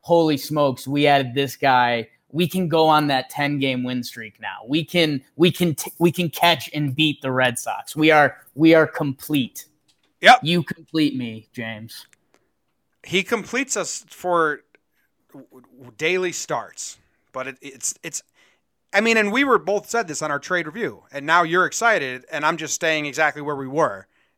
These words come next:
Speaker 2: It's Happ. Good. We got a fifth starter now.
Speaker 1: It's Happ, but, uh, for me, everything is Price. They started at Clint Frazier, and I, if it was Clint Frazier, I'd be saying what you're saying right now,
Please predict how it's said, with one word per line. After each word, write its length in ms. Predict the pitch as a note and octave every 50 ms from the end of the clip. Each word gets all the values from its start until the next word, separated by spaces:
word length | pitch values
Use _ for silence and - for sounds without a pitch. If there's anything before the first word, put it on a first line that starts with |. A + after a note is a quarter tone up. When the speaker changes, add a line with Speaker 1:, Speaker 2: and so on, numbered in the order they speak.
| _ _ -
Speaker 2:
It's 140 | D#3+ D3+ -
Happ. 320 | C#4+ D#4 G3+ A2+ - _ _ _ _ _ _ _ _ C3
Good. 260 | D3 A#3 C4+ D#3+ - - _ B2+
We 100 | C#3+ D3+
got 220 | G3+ G#3 G3+ F#3+
a 20 |
fifth 220 | - - A3 G#3 -
starter 380 | - - G#3 F#3 E3+ C#3+ B2
now. 220 | G#2+ F#2 D#2 D2+ _ _ _ _ _ _ _ _ _ _ _ _ _ _ _ _ _ _ A3+
Speaker 1:
It's 160 | B3+ - -
Happ, 280 | - C4 D4+ D#4 - G3
but, 200 | A#3+ B3 G#3+ F#3+ - F3+ B3 D#3+ - - - _ -
uh, 80 | - -
for 200 | - - C4+ C4
me, 240 | B3 C#4 D#4+ E4+ C#4
everything 440 | G#3+ A3 A#3+ B3 A#3+ - B3 B3
is 120 | A3+ G3+ -
Price. 420 | - - A#3+ D4 F4 - - -
They 180 | - F3+ G#3+ B3
started 400 | - - C#4 C#4+ D4 - C#4 C#4
at 180 | C4+ C4 C4+
Clint 300 | - - A#3 C#4 B3+ -
Frazier, 580 | - - A#3 B3 D#4+ F4+ D4 E3+ D3 A2 F#2+ -
and 140 | - D#3 E3+
I, 200 | F#3 A3+ B3 A3 -
if 140 | F3+ F3+ C#3+
it 100 | G#3+ B3+
was 140 | D#4 D#4+ -
Clint 240 | - C#4+ D4 A#3+ -
Frazier, 460 | - F#3+ G3 A3+ C#4 B3+ D#4 D#4 - -
I'd 240 | E3 F3+ G3 G3+ E3+
be 140 | G#3 G3+
saying 280 | F#3+ - G3+ G3 F#3+ F#3
what 180 | E3+ D#3 D#3 D#3
you're 140 | E3 D#3+
saying 260 | D#3 - C#3+ B2+ A#2 A2+
right 180 | G#2+ G#2+ G#2
now, 140 | G#2+ G2